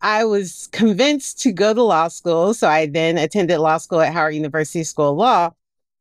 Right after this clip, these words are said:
Again, taking a lot of courses in intellectual property. Um, but when I came out, and like most people who, you know, are thrust upon the job market, you know, you take the jobs that you get.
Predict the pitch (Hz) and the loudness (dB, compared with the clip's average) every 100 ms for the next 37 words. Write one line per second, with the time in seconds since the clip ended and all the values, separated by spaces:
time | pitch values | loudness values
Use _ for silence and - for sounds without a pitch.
0 | _ _ 285 277 453 269 330 339 254 233 | _ _ -2 0 0 0 -2 2 2 2
1 | 226 226 285 254 208 180 - 202 185 175 | 0 -2 -2 -2 -4 -6 0 0 2 -2
2 | 180 170 - 160 254 233 226 156 139 147 | 0 -2 -2 -4 0 0 -2 -4 -4 -6
3 | - _ _ 202 185 185 202 180 180 165 | -10 _ _ -2 0 0 -2 0 0 -2
4 | - 175 196 254 185 175 170 143 170 190 | -2 -4 0 0 0 0 0 0 -2 -2
5 | - 196 156 165 165 175 160 160 147 190 | -2 -4 0 0 2 2 0 0 -2 0
6 | 156 147 127 170 - 170 165 185 180 160 | 0 0 0 -4 -4 -4 -4 -6 -4 -2
7 | 151 151 180 196 151 147 - 165 151 - | -2 0 0 0 -2 -6 -2 0 0 -4
8 | - - 220 196 226 311 262 247 190 190 | -12 -2 0 2 0 0 -2 -2 0 2
9 | 190 165 190 - 165 170 175 220 | 0 -2 -4 -4 -4 0 2 0